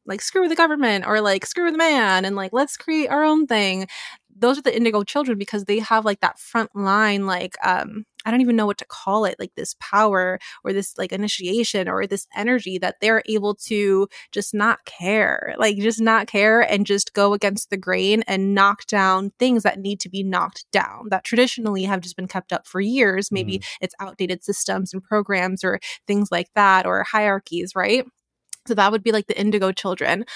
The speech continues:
Speaker 1: Um, so there, a lot of them are misfits. A lot of them, like, the grungier types of energies in life, or just they're the outcasts because they don't care about being individual. They don't care what you have to say. They only care about, you know,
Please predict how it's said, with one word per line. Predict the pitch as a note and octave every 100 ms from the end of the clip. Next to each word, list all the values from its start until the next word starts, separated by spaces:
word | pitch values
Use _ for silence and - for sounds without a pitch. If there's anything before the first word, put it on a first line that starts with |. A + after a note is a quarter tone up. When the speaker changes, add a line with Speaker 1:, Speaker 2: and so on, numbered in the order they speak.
| - G#3+
Speaker 1:
Um, | G3+ G3 G3+
so | - -
there, | G#3+ G#3+
a |
lot | G#3+ G#3 A3
of | G#3
them | G#3
are | F#3
misfits. | G3+ - - F3+ - - -
A | G#3
lot | F#3 G3+
of | G#3
them, | G#3+ G#3
like, | G3+ G3
the | G3+
grungier | G3+ G3+ G#3 G3+ G3+
types | - G3 G3 G3 -
of | G3+ G3 F#3+ F3+
energies | G#3 A3 G#3+ G3+ G3 -
in | F#3+ F#3+
life, | F#3+ G3+ G3+ -
or | F#3+ F3+
just | G3 F#3+ - - - - -
they're | G3
the | G3 G#3
outcasts | - - G3+ - G#3+ - -
because | G#3+ G#3+ G3
they | G3+
don't | G3+ -
care | A3+
about | A3 - -
being | G3 G3+
individual. | G3 F#3 G#3 F#3+ F3+ -
They | -
don't | -
care | A3 G#3+
what | -
you |
have | F3+ -
to | -
say. | A#3 G3+ F3 F3+
They | F3+
only | G#3 G3+
care | G#3+
about, | G#3 G3+ G3
you | A3+
know, | G#3+ F#3 F3+